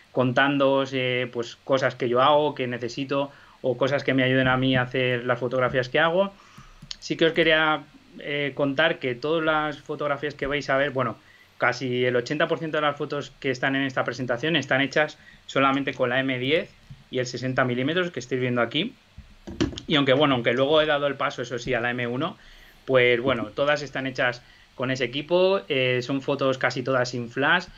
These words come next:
y bueno, pues la idea un poco es transmitiros que con cualquier equipo pues podemos hacer fotografía macro, que no hace falta tener lo mejor y que no hay excusas para,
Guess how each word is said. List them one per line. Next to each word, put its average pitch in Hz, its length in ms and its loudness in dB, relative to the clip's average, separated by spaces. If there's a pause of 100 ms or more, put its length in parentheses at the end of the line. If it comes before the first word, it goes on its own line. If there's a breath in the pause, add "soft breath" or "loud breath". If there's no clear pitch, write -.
(200 loud breath)
y 131 40 -2
bueno, 127 260 0
pues 117 120 2
la 120 80 4
idea 131 120 2
un 135 60 -2
poco 139 200 -4
es 131 60 -8
transmitiros 135 520 -2
que 123 220 -2
con 113 140 -6
cualquier 113 320 0
equipo 120 340 -2
pues 117 140 -2
podemos 117 360 -2
hacer 123 380 2 (400 loud breath)
fotografía 117 560 4
macro, 107 300 -4
que 113 80 -8
no 117 80 -6
hace 127 100 -2
falta 127 300 2
tener 123 220 0
lo 120 120 2
mejor 131 460 2
y 120 60 -4
que 117 80 -6
no 117 60 -2
hay 120 120 -2
excusas 120 400 -2
para, 107 400 0